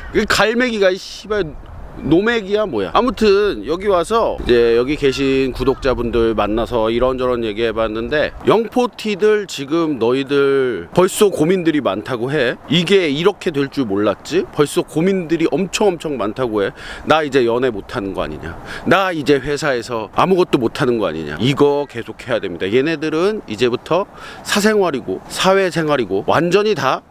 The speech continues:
이제 식물 인간이 될 수 있는 아주, 아주 좋은, 이 인간들 그냥 식물 인간 만들 수 있는 아주, 아주 좋은 찬스다. 벌써 일찍 영포티 이 인간들은 위기감을 느끼고 있다. 왜? 이제 어디 나가서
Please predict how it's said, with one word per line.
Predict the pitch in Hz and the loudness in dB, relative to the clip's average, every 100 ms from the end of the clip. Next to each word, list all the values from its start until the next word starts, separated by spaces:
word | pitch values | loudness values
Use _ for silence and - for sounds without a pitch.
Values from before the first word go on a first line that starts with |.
| - | -6
이제 | 120 | -4
식물 | 123 247 269 254 220 | 0 2 2 2 0
인간이 | 143 135 131 127 | 2 2 2 -2
될 | 120 104 | -4 -6
수 | - 110 | -4 -2
있는 | 98 160 - - | 0 -2 -6 -6
아주, | - 175 170 233 | 0 0 2 2
아주 | 170 120 | 2 0
좋은, | - 95 76 123 - | -10 -12 -10 -14 -8
이 | 185 220 | 0 0
인간들 | 226 208 196 190 | 2 0 2 0
그냥 | - 139 131 | 2 -2 0
식물 | 220 254 254 | 2 2 2
인간 | 226 196 165 131 | 0 0 2 0
만들 | 101 101 | -2 -4
수 | 98 98 | -6 -8
있는 | 73 73 78 185 - - | -8 -6 -8 -10 -8 -2
아주, | 156 175 | 0 2
아주 | 202 165 | 2 0
좋은 | 151 123 120 | 0 2 2
찬스다. | 123 165 170 - 95 85 - - - | 0 -4 -4 -6 -8 -8 -10 -12 -2
벌써 | - 220 - - 311 330 - - | 0 0 -2 0 2 2 -2 -2
일찍 | 240 269 - 196 | 2 2 0 0
영포티 | 127 110 147 - - 123 | 0 0 -6 -8 -6 -4
이 | 127 156 | 0 2
인간들은 | 143 127 139 175 269 415 - | 2 0 0 2 2 -2 -2
위기감을 | 131 156 190 156 139 175 | 2 4 4 2 2 -4
느끼고 | 117 123 147 113 | -6 -6 -4 -4
있다. | - 69 | -6 0
왜? | 92 175 147 - | 2 2 0 -10
이제 | 110 135 156 151 - | -4 0 0 -2 -6
어디 | 107 117 | -2 -2
나가서 | - - - - 170 | -2 -4 -8 0 0